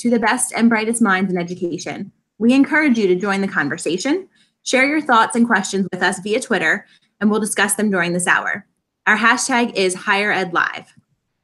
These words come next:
Higher Ed Live is produced by M Stoner, a digital-first agency committed to tailored student solutions that drive real results. Are you a marketing or communications professional who works on your institution's website? M Stoner's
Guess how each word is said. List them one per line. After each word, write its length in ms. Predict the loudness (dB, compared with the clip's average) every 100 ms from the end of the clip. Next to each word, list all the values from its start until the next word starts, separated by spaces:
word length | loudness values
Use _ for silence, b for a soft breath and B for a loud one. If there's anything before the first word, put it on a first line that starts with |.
| _ _ _ _ _ -2
Higher 200 | 0 2
Ed 140 | 0
Live 280 | 2 0 0
is 140 | -4
produced 360 | -6 -8 -8 -4
by 120 | -4
M 200 | -2 -2
Stoner, 540 | -2 0 0 0 -2 b b b -2
a 80 | 0
digital-first 720 | 0 0 -2 0 0 0 0
agency 560 | 0 0 -2 0 -2 -2
committed 320 | -2 -2 -2
to 100 | -6
tailored 480 | -6 -2 0 2 0
student 420 | -2 0 2 2
solutions 580 | 0 0 0 2 -4 -4
that 120 | -8
drive 480 | 0 4 4 0 -2
real 180 | 0 0
results. 540 | -2 -6 -10 -8 -8 -10 _ _ _ _
Are 80 | 2
you 200 | 4 6
a 40 |
marketing 500 | 6 6 2 0 -2 -2
or 60 | 0
communications 600 | 0 0 -2 -2 -4 -10
professional 560 | -6 -4 -4 -4 -4
who 120 | -2 -2
works 380 | 0 -2 -4 -6
on 80 | -4
your 100 | -4
institution's 600 | -4 -6 -6 -8 -6 -4
website? 540 | -2 -2 0 0 -2 -8 _ _ _ _ 2
M 140 | 4
Stoner's 340 | 4 2 2